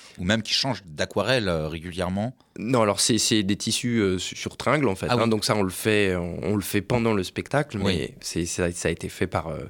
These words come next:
Speaker 2: voilà, il y a des petites, euh, des, des mains précieuses derrière, euh, derrière tout ça. Il y a pas que le plateau artistique, il y a effectivement les gens qui ont rendu ça possible. Donc, euh, costume, mise en scène, euh, décor, euh, à minima. Mm.
Speaker 1: Le tarif ?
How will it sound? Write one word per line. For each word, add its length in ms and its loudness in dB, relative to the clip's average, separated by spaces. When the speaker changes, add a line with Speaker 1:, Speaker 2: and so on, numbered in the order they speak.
Speaker 2:
voilà, 180 -2
il 80 -6
y 40 -6
a 20 -6
des 120 -4
petites, 340 -4
euh, 340 -2
des, 140 -8
des 160 -2
mains 160 4
précieuses 560 0
derrière, 420 0
euh, 180 -4
derrière 360 -4
tout 120 -14
ça. 260 -2
Il 40 -4
y 20 -4
a 40 -6
pas 120 -6
que 120 -6
le 60 0
plateau 340 -2
artistique, 500 -12
il 60 -6
y 20 -6
a 20 -6
effectivement 440 -8
les 100 -8
gens 160 -8
qui 420 -10
ont 60 -12
rendu 260 0
ça 160 2
possible. 440 -6
Donc, 200 -14
euh, 40 -8
costume, 380 0
mise 200 0
en 80 -4
scène, 480 0
euh, 40 -6
décor, 520 -2
euh, 420 -12
à 40 -2
minima. 400 -4
Mm. 60 -2
Speaker 1:
Le 140 -2
tarif ? 480 -2